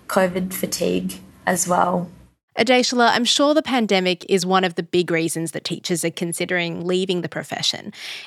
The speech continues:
Speaker 2: It must have been really challenging for them to deal with remote learning in and out of lockdowns over the last couple of years.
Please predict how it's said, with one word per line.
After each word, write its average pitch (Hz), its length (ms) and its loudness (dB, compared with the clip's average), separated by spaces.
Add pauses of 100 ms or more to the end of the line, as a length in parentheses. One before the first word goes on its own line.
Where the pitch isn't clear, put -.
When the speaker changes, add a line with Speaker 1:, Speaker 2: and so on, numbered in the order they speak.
(100)
Speaker 2:
It 240 140 6
must 247 200 2
have 277 100 2
been 277 120 4
really 233 280 4
challenging 208 520 0
for 185 80 -2
them 170 140 0
to 170 80 -4
deal 180 200 4
with 175 160 -2
remote 175 300 0
learning 170 500 0
in 196 140 4
and 196 100 4
out 175 140 2
of 160 80 0
lockdowns 165 580 -2
over 160 140 -4
the 165 80 -2
last 160 320 -2
couple 170 260 -2
of 160 80 -4
years. - 440 -8